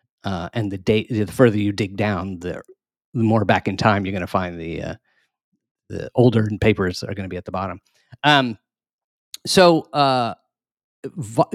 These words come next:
as a virologist, I have to ask you, would this, this would mean something that, uh, somehow these swarms, uh,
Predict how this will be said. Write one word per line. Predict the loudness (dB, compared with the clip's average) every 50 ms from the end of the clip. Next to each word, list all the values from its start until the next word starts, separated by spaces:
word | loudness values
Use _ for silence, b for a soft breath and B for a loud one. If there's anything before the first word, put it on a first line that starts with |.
| -8 -8 -4 0
as | 2 2 4
a | 2 2
virologist, | 2 4 4 4 4 4 2 0 -2 -4 -6 -8 -12 -14 -16 -16 -14 -10
I | -8 -6
have | -6 -6 -4 -4
to | -2
ask | -2 -2 -4 -6 -8
you, | -10 -8
would | -4 -2 -2 0
this, | 0 -2 -4 -4 -4
this | -6 -4 -4 -4 -4 -2
would | -2 -2 -2 -2 -6 -18 _ _ _ _ _ _ _ _ _
mean | 0 2 4 4 4 4 2
something | 0 0 0 0 0 0 2 2 2 2 0 -2 -6 -8 -10
that, | -8 -4 -4 -2 -4 -4 _ -4
uh, | -2 -2 -2 -2 -4 -8
somehow | -4 0 2 2 2 2 2 0 0
these | 0 -2 -6 -6
swarms, | -6 -6 -4 -2 0 0 0 -2 -2 -4 -6 -8 -8 -10 -12 -14 -16 _ _ _ _ _ _ _ _ _ _ _ _ _ _ _ _ _
uh, | -6 -4 -4 -4 -6 -6 -8